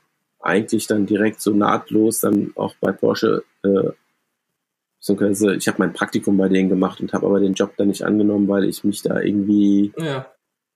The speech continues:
Speaker 1: I-
Speaker 2: Und alle haben
Speaker 1: <laughs> Nee,
Speaker 2: verflucht,
Speaker 1: ich habe mich da
Speaker 2: Julius.
Speaker 1: einfach so persönlich nicht zu Hause gefühlt. Ich hatte das Gefühl, nach sechs Monaten als, als, weißt du,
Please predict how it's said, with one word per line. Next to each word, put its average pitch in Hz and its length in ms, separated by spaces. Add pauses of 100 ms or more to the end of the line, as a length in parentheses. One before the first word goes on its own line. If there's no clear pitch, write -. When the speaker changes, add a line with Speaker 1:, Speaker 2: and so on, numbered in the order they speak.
(520)
Speaker 1:
I- - 140 (240)
Speaker 2:
Und 180 140
alle 156 200
haben 156 60
Speaker 1:
<laughs> 143 260
Nee, 127 200
Speaker 2:
verflucht, 185 60
Speaker 1:
ich 180 100
habe 160 100
mich 147 120
da 139 60
Speaker 2:
Julius. 123 80
Speaker 1:
einfach 160 240
so 147 420 (200)
persönlich 147 560
nicht - 320
zu 110 100
Hause 165 220
gefühlt. 190 360
Ich - 60
hatte 139 160
das 135 140
Gefühl, 139 260
nach 131 120
sechs 127 240
Monaten 120 600
als, - 420
als, 104 640
weißt 123 240
du, 156 160